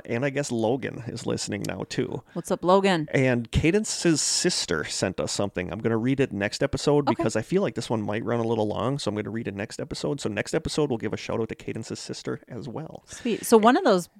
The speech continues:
Speaker 2: guys is from, he said he lives near Rendlesham Forest, so now we have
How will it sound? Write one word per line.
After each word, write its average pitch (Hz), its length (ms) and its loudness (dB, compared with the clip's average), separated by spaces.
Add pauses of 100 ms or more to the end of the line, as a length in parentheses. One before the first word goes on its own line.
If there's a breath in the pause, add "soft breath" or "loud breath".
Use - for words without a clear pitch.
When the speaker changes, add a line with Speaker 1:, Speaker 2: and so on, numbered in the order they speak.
(180)
Speaker 2:
guys 143 680 2 (140)
is 165 440 2
from, 151 640 -2 (160)
he 175 140 -6
said 170 240 -2
he 160 80 0
lives 156 240 0
near 151 140 0
Rendlesham 147 520 -2
Forest, 156 380 0
so 151 80 -6
now 143 180 -2
we 151 120 -4
have 143 200 -6